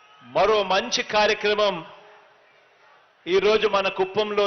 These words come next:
జరుపుకుంటా ఉన్నాం. ఈ కుప్పం నియోజకవర్గానికి నీళ్లందించే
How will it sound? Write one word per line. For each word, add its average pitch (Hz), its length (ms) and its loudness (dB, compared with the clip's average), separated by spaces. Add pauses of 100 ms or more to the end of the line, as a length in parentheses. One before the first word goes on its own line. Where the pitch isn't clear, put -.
(120)
జరుపుకుంటా 170 560 -2 (120)
ఉన్నాం. 143 200 -6 (3500)
ఈ - 20 4 (100)
కుప్పం 262 340 2 (100)
నియోజకవర్గానికి 285 1040 2
నీళ్లందించే 294 720 0